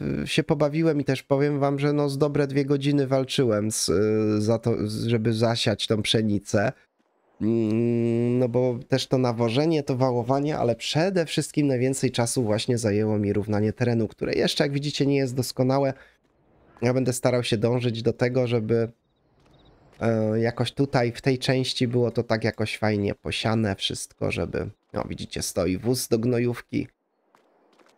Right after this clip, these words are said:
Także wszystkie sprzęty są. Tutaj mam, tym chyba właśnie siewnikiem siałem, mm,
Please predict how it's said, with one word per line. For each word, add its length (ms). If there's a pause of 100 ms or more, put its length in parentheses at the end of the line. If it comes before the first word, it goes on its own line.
(320)
Także 560 (1300)
wszystkie 420
sprzęty 500
są. 320
Tutaj 280
mam, 260
tym 200
chyba 220
właśnie 440 (800)
siewnikiem 640
siałem, 720 (100)
mm, 760